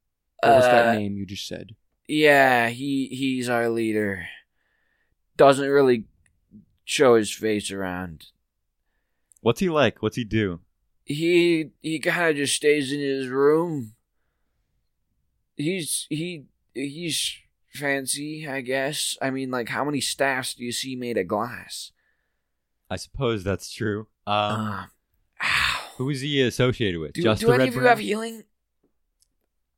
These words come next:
Speaker 2: I, I'll be more helpful. I, it's just, it hurts a lot.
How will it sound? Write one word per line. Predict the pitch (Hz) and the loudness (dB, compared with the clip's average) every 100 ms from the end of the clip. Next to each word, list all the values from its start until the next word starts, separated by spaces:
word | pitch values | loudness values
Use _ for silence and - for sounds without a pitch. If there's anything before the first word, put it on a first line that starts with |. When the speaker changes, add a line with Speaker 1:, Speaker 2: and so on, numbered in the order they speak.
| - | -4
Speaker 2:
I, | 214 220 175 _ _ _ _ | 0 0 -2 _ _ _ _
I'll | 170 180 | 2 2
be | 180 214 | 2 -4
more | 208 208 185 | 4 6 6
helpful. | 185 - 147 156 | 4 2 0 0
I, | 156 165 175 - | 0 -2 -18 -12
it's | 175 160 | -10 -6
just, | - 185 147 | -6 -8 -6
it | 165 160 | 0 2
hurts | 147 143 - | 2 -2 -2
a | 139 | -4
lot. | 123 120 | -4 -4